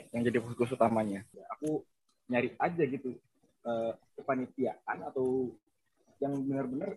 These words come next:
itu relevan dengan basic skillku.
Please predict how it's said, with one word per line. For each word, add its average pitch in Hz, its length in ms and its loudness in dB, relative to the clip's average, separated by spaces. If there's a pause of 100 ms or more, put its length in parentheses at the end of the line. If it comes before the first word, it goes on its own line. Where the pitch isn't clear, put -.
itu 175 160 -6
relevan 156 400 0
dengan 127 280 -4 (840)
basic 127 380 -4
skillku. 139 500 0